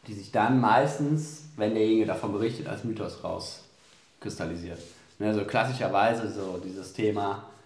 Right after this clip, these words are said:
okay, ich war beim Arzt und ich hab Rückenschmerzen und der Arzt hat gesagt, meine Haltung ist schlecht. Oder, beziehungsweise um das noch spezifischer auszudrücken, schlecht ist ja sehr allgemein gefasst, zu sagen, okay, mein oberer Rücken ist krumm und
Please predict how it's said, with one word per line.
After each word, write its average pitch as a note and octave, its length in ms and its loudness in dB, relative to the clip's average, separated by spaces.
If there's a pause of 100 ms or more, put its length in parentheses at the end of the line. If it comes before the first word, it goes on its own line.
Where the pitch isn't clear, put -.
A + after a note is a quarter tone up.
(140)
okay, B2 400 0
ich - 160 -8
war A2 100 4
beim G#2 180 2
Arzt C3 480 4
und G#2 160 -8
ich - 120 -10
hab A#2+ 100 -4
Rückenschmerzen C#3 760 0
und G#2 180 -8
der F2 120 2
Arzt G#2+ 220 0
hat G#2+ 140 -10
gesagt, G2+ 500 0 (180)
meine G#2 240 0
Haltung G#2+ 380 0
ist F#2+ 120 -8
schlecht. F2 380 -4 (920)
Oder, A2+ 1000 2 (680)
beziehungsweise G#2 520 -2
um G2+ 80 -2
das G2 120 -6
noch G#2 100 -4
spezifischer D3 560 -2
auszudrücken, A#2 460 -4
schlecht A2+ 320 -2
ist - 140 -12
ja G2 100 -4
sehr G2+ 220 -6
allgemein G#2 420 -2
gefasst, B2+ 360 -2 (420)
zu G#2+ 100 -10
sagen, G#2+ 400 2
okay, A#2+ 440 -2
mein G#2 220 -2
oberer A2+ 420 2
Rücken B2 240 2
ist G#2 140 -2
krumm - 560 2 (100)
und A2 360 -6